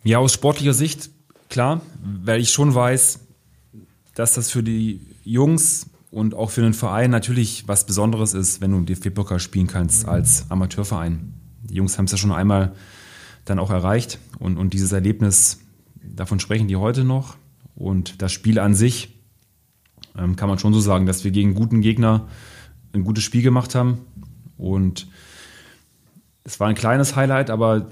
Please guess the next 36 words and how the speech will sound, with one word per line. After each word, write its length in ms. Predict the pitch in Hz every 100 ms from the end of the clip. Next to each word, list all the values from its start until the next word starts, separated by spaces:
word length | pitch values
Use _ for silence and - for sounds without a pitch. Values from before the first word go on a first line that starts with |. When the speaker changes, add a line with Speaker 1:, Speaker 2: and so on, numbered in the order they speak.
| -
Speaker 1:
das 220 | - 104 110
wird 140 | 120
dann 340 | 120 117 110 -
logischerweise 600 | 113 117 120 117 113 120 117
auch 100 | 117
erst 180 | 117 -
zu 60 |
einem 140 | 113 110
großen 300 | 110 117 113
Highlight, 360 | 113 113 107
wenn, 240 | 104 107 104
wenn 100 | 104
du 60 | 101
den 100 | 95
Pokal 280 | 95 107 101
auch 120 | 104
gewinnst, 380 | 98 110 - 92
weil 140 | 90 92
Speaker 2:
Ja. 80 | 113 -
Speaker 1:
du 80 |
kannst 240 | 95 107 107
dir 80 | 107
von 160 | 123
einem 100 | 117
Halbfinalsieg, 640 | 110 117 117 110 113 110 - - - - - - - - -
ähm, 800 | 67 87 95 90 67 58 67 69
im 260 | 73 104 95
Finale 340 | 101 98 110
nichts 200 | 107 104
mehr 100 | 98
kaufen. 360 | 101 101 90 82
Das 120 | 92
ist 60 | 92
auch 140 | 95
klar. 200 | - 90
Aber 300 | 82 95 92